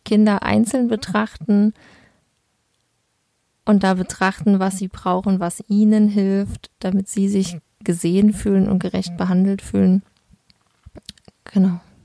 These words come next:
So, jetzt aber wirklich vielen, vielen Dank fürs Zuhören hierher. Ich freue mich sehr,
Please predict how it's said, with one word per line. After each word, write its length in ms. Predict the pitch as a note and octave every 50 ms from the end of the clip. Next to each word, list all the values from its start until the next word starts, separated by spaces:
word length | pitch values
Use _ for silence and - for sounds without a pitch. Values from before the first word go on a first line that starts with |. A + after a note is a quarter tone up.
| _ _ _ _ _ _ _ _ _ _ - _ _ _ _
So, 460 | G#3+ F#3+ G#3 A#3+ B3 A3 F#3+ F3 F3 - _ _ _ _ _ _ _ _ _
jetzt 200 | - G#3+ G#3+ -
aber 220 | G#3 G3 F#3+ F3+
wirklich 320 | F#3 F#3 F#3+ - G3 F#3 -
vielen, 200 | - A#3 B3+ C4+
vielen 180 | - C4 A#3
Dank 180 | A3 G#3 G#3+ G#3+
fürs 220 | - G#3 G3+ -
Zuhören 380 | - - A3+ A#3 A#3 A3 G#3 G#3
hierher. 520 | G#3 - A3 G#3+ G#3+ G#3 G#3 G3+ A3 C#4 - _ _ _ - - - - - - - - _ _ _ _ _ _ _ _
Ich 140 | G#3+ -
freue 140 | - - F#3+
mich 160 | F#3+ G3 G3+
sehr, 400 | - - F3 E3+ E3+ F3 G3+ D#4+